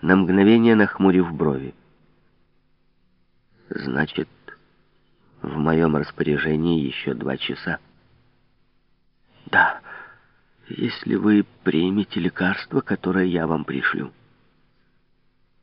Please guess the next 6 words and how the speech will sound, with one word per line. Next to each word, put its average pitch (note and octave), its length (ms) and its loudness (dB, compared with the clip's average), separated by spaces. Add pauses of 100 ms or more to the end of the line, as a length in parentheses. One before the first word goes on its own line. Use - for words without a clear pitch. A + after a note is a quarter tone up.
(1000)
"И - 140 -10
лекарство D2+ 960 -2 (720)
даст C2 420 -4 (160)
мне C#2 300 -6
два B1 380 -10
часа". - 580 -10